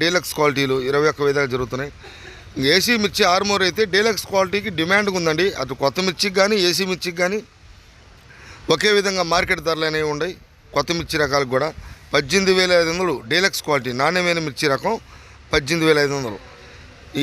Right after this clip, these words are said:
ఏసీ మిర్చి షార్క్ అండి. షార్క్ డీలక్స్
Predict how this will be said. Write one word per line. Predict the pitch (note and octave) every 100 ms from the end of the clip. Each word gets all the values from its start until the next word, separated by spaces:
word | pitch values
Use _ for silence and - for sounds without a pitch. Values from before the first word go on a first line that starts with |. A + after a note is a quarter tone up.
| E3
ఏసీ | G#3 B3 A3
మిర్చి | F#3+ G3 -
షార్క్ | F3+ G#3 -
అండి. | F3 E3+ G3 - - - - - - - - - - - - -
షార్క్ | D#3+ F#3 F#3 G#3 A#3 - - - - - A2
డీలక్స్ | A3 B3+ -